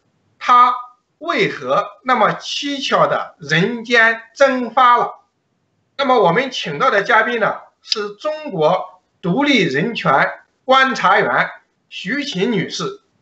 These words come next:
下面呢，我们这个请导播把这个徐琴女士接进来。徐女士，你好。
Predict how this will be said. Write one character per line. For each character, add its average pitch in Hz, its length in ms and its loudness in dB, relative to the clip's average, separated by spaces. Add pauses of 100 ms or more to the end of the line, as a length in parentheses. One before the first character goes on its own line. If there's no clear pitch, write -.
(380)
下 285 180 2
面 262 120 2
呢， 196 120 2
我 175 60 2
们 220 140 0
这 226 80 2
个 175 180 2
请 196 540 -6
导 135 220 2
播 - 520 -2 (180)
把 202 140 4
这 185 80 0
个 160 460 0
徐 254 240 -8
琴 254 200 -2
女 160 140 -2
士 - 380 -10 (120)
接 202 200 2
进 190 120 2
来。 - 440 -2 (3250)
徐 277 200 -4
女 240 160 4
士， 262 100 4
你 247 140 2
好。 175 600 2